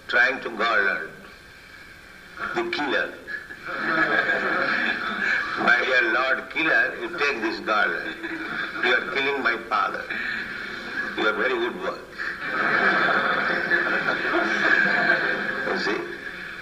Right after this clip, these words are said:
This, this is spiritual understanding. Uh, no, but you will sanction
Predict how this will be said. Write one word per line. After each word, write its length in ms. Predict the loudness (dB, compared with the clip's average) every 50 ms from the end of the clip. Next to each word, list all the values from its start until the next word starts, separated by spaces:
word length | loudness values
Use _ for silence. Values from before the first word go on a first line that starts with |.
| -10 -10 -10 -10 -10 -10 -8 -6 -4 -4 -4 -4 -4 -4 -4 -4 -4 -4 -6 -4 0 2 2
This, 600 | 4 4 2 0 -2 -4 -4 -6 -6 -8 -8 -6
this 280 | -2 0 0 0 0 0
is 280 | 0 0 0 -2 -4
spiritual 420 | -6 -4 -4 -2 -2 0 2 2 4
understanding. 800 | 4 4 4 2 0 -2 -2 0 0 2 2 0 -2 -6 -10 -12 -12 -16 -18 -18 -20 -16 -10 -6
Uh, 260 | -4 -2 -2 -2 -4 -6 -8 -10 -10 -6 -2 0
no, 680 | 2 2 2 2 0 0 0 0 -2 -2 -2 -2 -4 -6 -8 -12 -16 -18 -20 -20 -20 -20 -20 -20 -20 -20 -20 -18 -18 -18 -18 -18 -6 -2
but 140 | 0 0 2
you 80 | 2 2
will 240 | 0 0 -2 -4
sanction 680 | -4 -2 0 0 2 2 0 -2 0 0 2 2 0